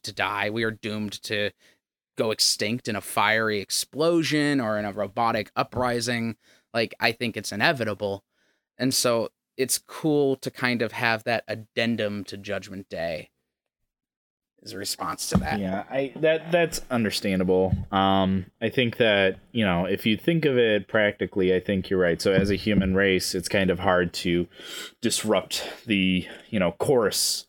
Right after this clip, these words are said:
Speaker 2: of,
Speaker 1: Mm-hmm.
Speaker 2: you know, the humanity, the fact that, you know, we might be, well, you could, you can push against the car as much as you want, but if the whole car is driving off a cliff, then you're going over the cliff. You
Speaker 1: Yeah.
Speaker 2: know,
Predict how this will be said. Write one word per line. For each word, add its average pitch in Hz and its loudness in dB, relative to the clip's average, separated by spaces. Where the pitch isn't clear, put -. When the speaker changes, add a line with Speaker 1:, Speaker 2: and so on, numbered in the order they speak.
Speaker 2:
of, 90 6
Speaker 1:
Mm-hmm. 143 4
Speaker 2:
you 104 4
know, 90 4
the 90 -6
humanity, 95 2
the 90 0
fact 92 0
that, 92 2
you 110 0
know, 92 4
we 95 2
might 95 2
be, 90 0
well, 107 2
you 131 2
could, 143 0
you 147 0
can 156 0
push - -2
against 143 0
the 117 0
car 123 4
as 104 0
much 104 0
as 101 -2
you 107 2
want, 104 2
but 95 2
if 90 -4
the 92 2
whole 98 2
car 92 2
is 85 -2
driving 87 2
off 85 0
a 92 -12
cliff, 85 -2
then 82 -4
you're 80 -4
going 80 -2
over 73 -4
the - -18
cliff. 73 -6
You - 2
Speaker 1:
Yeah. 90 2
Speaker 2:
know, 85 -2